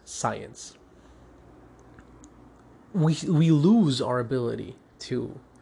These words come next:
to, well, legitimize knowledge. We lose our ability to know anything for sure. So,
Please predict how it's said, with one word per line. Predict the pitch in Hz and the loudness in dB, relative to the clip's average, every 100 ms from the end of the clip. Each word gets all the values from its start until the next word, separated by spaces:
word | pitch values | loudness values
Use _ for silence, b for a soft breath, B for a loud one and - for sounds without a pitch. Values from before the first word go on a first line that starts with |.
| - - - - | -20 -20 -20 -10
to, | - 120 - | -4 -4 -2
well, | 170 175 - - | 2 2 0 -10
legitimize | 156 127 123 156 143 123 | -4 0 2 4 4 0
knowledge. | 131 202 202 - | 0 0 0 -2
We | 123 | -4
lose | 120 123 | -2 0
our | 139 | 0
ability | 127 131 131 - - B B B B B | 0 0 0 0 -4 B B B B B
to | 151 | 2
know | 143 143 | 4 4
anything | 156 160 160 160 147 139 143 | 4 2 2 0 0 0 -6
for | - - 127 | -8 -2 -2
sure. | - - 254 - - - _ - - - - - _ - _ _ _ _ _ - - _ _ - _ _ _ - - - - | 0 -2 -2 -4 -12 -20 _ -20 -20 -20 -20 -20 _ -20 _ _ _ _ _ -20 -20 _ _ -20 _ _ _ -20 -20 -20 -10
So, | - 139 113 160 180 | 0 2 2 0 -4